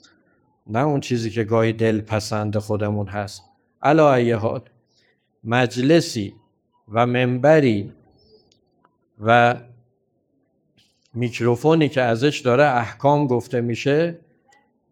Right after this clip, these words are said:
مسائل دینی گفته می‌شه، مجلسی که این ویژگی رو داره، ارزشش به مراتب پیش خدای متعال بالاتر است از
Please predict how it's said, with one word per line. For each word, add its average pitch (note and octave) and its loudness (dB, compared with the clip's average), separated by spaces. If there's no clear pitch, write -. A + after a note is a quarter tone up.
مسائل A#2+ 2
دینی C3+ 0
گفته B2+ 0
می‌شه، C#3 2
مجلسی A#2+ 0
که C3+ -2
این B2 -2
ویژگی A#2 0
رو B2 2
داره، C3+ 2
ارزشش B2 0
به B2 -2
مراتب B2 2
پیش C3+ -8
خدای A#2 -2
متعال B2 0
بالاتر B2 2
است B2 0
از A2+ -2